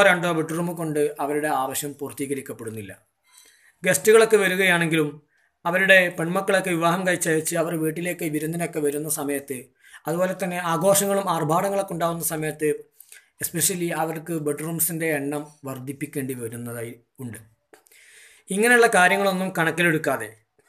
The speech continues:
നാനൂറ് സ്ക്വയർ ഫീറ്റ് കൊണ്ട് മാത്രം അത് പൂർത്തീകരിക്കണമെന്ന പിടിവാശി ആരുടെ തലയിൽ നിന്നാണ് ഉദിച്ചതെന്ന്, അല്ലെങ്കിൽ എന്തുകൊണ്ട് അങ്ങനെ ഒരു പിടിവാശി വന്നു എന്ന് എത്ര ചിന്തിച്ചിട്ടും മനസ്സിലാകുന്നില്ല. കാരണം അവർ തരുന്ന മൂന്നോ നാലോ ലക്ഷങ്ങൾ, ആ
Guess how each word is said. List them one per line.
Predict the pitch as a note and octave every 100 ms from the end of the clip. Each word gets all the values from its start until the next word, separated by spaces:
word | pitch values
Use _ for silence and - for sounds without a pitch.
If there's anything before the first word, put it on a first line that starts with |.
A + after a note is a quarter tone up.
| _ _ _ _ - D#3+
നാനൂറ് | F3 G#3+ A#3 A#3+ A#3 E3+
സ്ക്വയർ | - F#3 F#3+
ഫീറ്റ് | G#3 G#3
കൊണ്ട് | G#3 F#3+ F3
മാത്രം | E3 F3 F#3+ F#3
അത് | E3+ E3
പൂർത്തീകരിക്കണമെന്ന | E3 D3+ E3+ F3 E3+ E3+ E3 D#3 D#3 D#3 D3+
പിടിവാശി | C#3+ E3 F3 E3+ F#3 E3+ E3+ _ - D#3+
ആരുടെ | G3+ A3+ A#3
തലയിൽ | F3 F3+ F3
നിന്നാണ് | E3 D#3+ D3+
ഉദിച്ചതെന്ന്, | D3 D#3 D3+ C#3+ C3+ B2+ _ _ _ -
അല്ലെങ്കിൽ | F3 F3+ G3 F3+
എന്തുകൊണ്ട് | F#3 A3 B3 A#3 A3
അങ്ങനെ | G3 A3 G#3+
ഒരു | F#3+
പിടിവാശി | F3 F3+ F3 -
വന്നു | D#3+ D#3+ D#3+
എന്ന് | C#3+ C#3+ D3
എത്ര | F#3 F#3
ചിന്തിച്ചിട്ടും | D#3+ C#3+ C3 C3+ C3
മനസ്സിലാകുന്നില്ല. | B2 C3 A#2 G#2 G2+ E2 - _ - _ _ - - - -
കാരണം | D3+ F3 F#3+ F#3+ - _ - _ _ E3
അവർ | G3 A3
തരുന്ന | G#3 F#3+ F#3+ E3+
മൂന്നോ | F3 G3+ G3 E3+
നാലോ | E3 E3+ D#3
ലക്ഷങ്ങൾ, | D3 E3 D#3 C#3+ - _ _ - _ -
ആ | E3